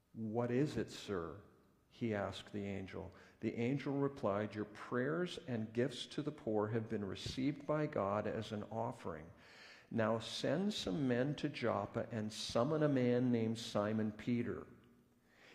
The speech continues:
He is staying with Simon the tanner who lives near the seashore.'" Simon by the seashore, I think that's where that little, you know, and I think he sold seashells,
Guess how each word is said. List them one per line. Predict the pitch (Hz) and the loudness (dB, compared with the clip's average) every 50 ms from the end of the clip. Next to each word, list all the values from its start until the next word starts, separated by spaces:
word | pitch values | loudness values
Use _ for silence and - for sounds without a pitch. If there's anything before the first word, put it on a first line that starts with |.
| - | -18
He | - - 160 180 185 | -4 0 2 2 4
is | - 123 - - | 2 2 0 -2
staying | - - - 131 123 117 120 117 117 113 | -6 0 4 6 6 6 6 6 4 4
with | 110 110 110 | 2 2 0
Simon | - - - - 117 120 123 123 123 117 113 | 0 -2 0 2 4 6 6 8 6 6 6
the | 110 107 | 4 2
tanner | - - - 135 127 127 127 120 110 107 | 0 -2 0 2 2 4 4 4 2 2
who | 104 120 120 110 | 2 0 0 0
lives | 107 107 113 117 117 117 113 113 - - - | 2 2 4 4 6 4 2 0 -6 -8 -6
near | 123 113 113 110 107 | -4 -2 0 0 -2
the | 104 110 | -2 -6
seashore.'" | - - - - 127 127 123 - - 101 87 69 - - - - - _ _ _ _ _ _ _ _ _ _ _ _ _ _ _ _ _ _ | -6 -4 -2 0 0 0 0 -2 -6 -10 -10 -10 -12 -14 -18 -20 -20 _ _ _ _ _ _ _ _ _ _ _ _ _ _ _ _ _ _
Simon | - - - 117 107 110 110 107 104 | -18 -8 -4 -2 -2 0 0 -2 -2
by | 104 104 104 101 | -2 -4 -4 -4
the | 98 101 | -6 -8
seashore, | - - - 110 107 - - 107 95 95 | -8 -8 -6 -6 -6 -6 -8 -6 -6 -6
I | 101 | -6
think | 101 - 107 104 - | -6 -6 -8 -6 -6
that's | 104 101 - - | -6 -8 -8 -8
where | - 104 98 | -10 -8 -8
that | 98 - - - | -8 -8 -8 -10
little, | 107 107 104 98 104 - 190 214 - 113 | -10 -10 -10 -12 -12 -16 -18 -16 -12 -10
you | 110 107 | -10 -8
know, | 101 98 101 | -8 -8 -8
and | 101 98 | -8 -8
I | 95 101 | -10 -8
think | - 110 104 - | -8 -8 -10 -8
he | - 101 | -10 -12
sold | - - 110 104 101 98 | -10 -8 -6 -6 -6 -8
seashells, | - - 110 107 - - - - 80 - - - - | -8 -8 -8 -8 -8 -8 -6 -6 -6 -6 -8 -14 -20